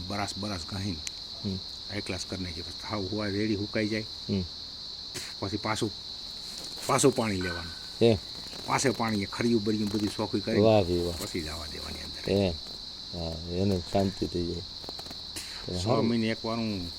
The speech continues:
Speaker 1: ધમાર તો પછી કોઈ દવા છાંટી હોય તો આજ
Speaker 2: હમ.
Speaker 1: દવા છાંટી દીધી.
Speaker 2: હમ.
Speaker 1: ટુડુ વાયરની.
Speaker 2: હા.
Speaker 1: એટલે બીજે દી પછી તરત નવરાવી નાખવાની.
Speaker 2: બરાબર, બરાબર.
Speaker 1: એટલે ટુડુ વાયર કોઈ કાંઈ ન હોય.
Speaker 2: વાહ ભઈ વાહ. બહુ સારી ખાતર છે.
Speaker 1: બહુ સારું. આપણે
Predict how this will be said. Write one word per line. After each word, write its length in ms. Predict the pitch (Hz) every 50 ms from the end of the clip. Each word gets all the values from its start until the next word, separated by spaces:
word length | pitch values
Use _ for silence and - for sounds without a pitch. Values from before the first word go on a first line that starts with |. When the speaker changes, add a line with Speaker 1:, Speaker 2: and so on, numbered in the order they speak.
| - - - - - - - -
Speaker 1:
ધમાર 320 | 85 90 107 104 104 104
તો 340 | 104 - 113 107 104 104 104 -
પછી 320 | 107 104 - 104 98 90 - -
કોઈ 140 | 101 92
દવા 300 | 87 92 98 101 107 110
છાંટી 320 | 104 - 107 98 - 107 104
હોય 300 | 104 104 104 104 101 104
તો 120 | - 98
આજ 180 | 92 92 92 98
Speaker 2:
હમ. 60 | 95
Speaker 1:
દવા 220 | 98 104 104 107 104
છાંટી 280 | - 104 95 - 113
દીધી. 320 | 107 107 110 107 110 110 113 110 - - - -
Speaker 2:
હમ. 100 | 101 101 101 - - - - - - - -
Speaker 1:
ટુડુ 260 | 98 92 98 104 101
વાયરની. 280 | 104 98 98 98 98 95
Speaker 2:
હા. 440 | 95 - - - - - 95 95 98 - - - - - -
Speaker 1:
એટલે 140 | 90 85 85
બીજે 300 | 85 98 98 95 107 107
દી 140 | 98 107 104
પછી 260 | - 113 95 - 92
તરત 240 | - 101 98 - 95
નવરાવી 400 | 92 92 90 90 82 78 80 80
નાખવાની. 320 | 76 76 - 98 - -
Speaker 2:
બરાબર, 320 | 101 101 92 82 80 82 87 90 90
બરાબર. 240 | 92 85 85 82 82 -
Speaker 1:
એટલે 240 | - 95 95 98
ટુડુ 200 | 92 95 107 104
વાયર 160 | 104 104 92 92
કોઈ 260 | 92 98 95 92 85 - - - - -
કાંઈ 160 | - 90 85 80
ન 100 | 80 78
હોય. 280 | 76 76 - 90 90
Speaker 2:
વાહ 80 | 87 85
ભઈ 160 | 85 87 87
વાહ. 220 | 85 85 85 90
બહુ 160 | 98 113 120 98
સારી 240 | 98 107 110 101 87
ખાતર 280 | 80 82 82 - - 87
છે. 220 | 82 80 - - 92 95 - - - - - - - - - - 95 92 95
Speaker 1:
બહુ 120 | 95 92 87
સારું. 440 | 85 - - 98 101 95 87 80 85
આપણે 200 | 104 120 131